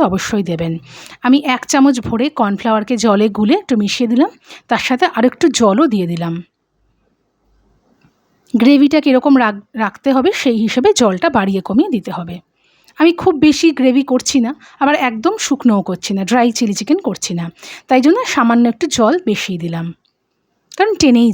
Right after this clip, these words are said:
যাবে এটা। দিয়ে আঁচ বাড়িয়ে একটুখানি ভালো করে ভাজা ভাজা মতন করে নিতে হবে। দিয়ে আপনারা ফ্রাইড রাইসের সাথে খেতে পারেন,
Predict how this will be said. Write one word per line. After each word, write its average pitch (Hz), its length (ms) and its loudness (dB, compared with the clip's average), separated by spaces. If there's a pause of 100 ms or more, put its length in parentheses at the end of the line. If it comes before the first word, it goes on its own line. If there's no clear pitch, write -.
যাবে 175 240 -8
এটা। 180 140 -16 (1700)
দিয়ে 262 140 2 (140)
আঁচ 269 160 2 (120)
বাড়িয়ে 226 300 0
একটুখানি 247 360 -4 (100)
ভালো 220 340 -2
করে 226 260 -2 (680)
ভাজা 196 340 -2
ভাজা 202 260 0
মতন 208 240 0 (100)
করে 240 200 4
নিতে 262 220 2
হবে। 269 180 0 (3500)
দিয়ে 233 240 4
আপনারা 202 300 -4 (140)
ফ্রাইড 190 240 -2
রাইসের 196 320 -2
সাথে 214 160 -2
খেতে 202 260 -4
পারেন, 190 300 0